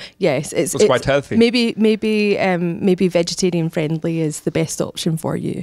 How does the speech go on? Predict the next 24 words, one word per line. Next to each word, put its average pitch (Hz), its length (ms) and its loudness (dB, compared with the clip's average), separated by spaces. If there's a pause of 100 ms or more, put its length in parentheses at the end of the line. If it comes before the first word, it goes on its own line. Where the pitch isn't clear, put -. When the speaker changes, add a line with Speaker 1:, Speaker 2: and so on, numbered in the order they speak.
Speaker 1:
<laughs> - 100 -14
Speaker 2:
Okay, 113 340 -2
woo. 101 280 -2 (920)
Um, 123 640 0 (280)
uh, 117 260 -2 (100)
the 120 140 -8
Scots - 360 -2
are - 60 -6
famous 139 280 0
for 127 120 2
the 113 100 -2
food, 147 380 -2
but 127 100 -4
have 123 160 0
you 123 80 0
ever 143 360 0
eaten, 135 480 0
uh, 110 160 0
fried 117 460 -4
Snickers? - 580 -6 (1200)
Speaker 1:
I 208 160 2
actually 214 600 0
have 180 180 0
never, 170 460 0